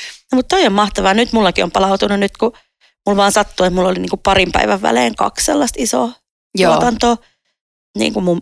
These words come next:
Speaker 1: mun, mun firman mittakaavassa isoa tuotantoa, niin, niin tavallaan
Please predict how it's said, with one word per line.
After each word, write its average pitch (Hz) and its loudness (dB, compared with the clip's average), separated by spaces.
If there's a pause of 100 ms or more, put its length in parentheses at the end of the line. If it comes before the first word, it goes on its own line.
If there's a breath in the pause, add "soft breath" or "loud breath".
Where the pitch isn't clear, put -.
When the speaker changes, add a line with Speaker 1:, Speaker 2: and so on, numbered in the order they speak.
Speaker 1:
mun, 180 -2
mun 196 0
firman 220 2
mittakaavassa - 2
isoa 233 2
tuotantoa, 226 2
niin, 214 -2 (460 loud breath)
niin 185 -2
tavallaan 170 2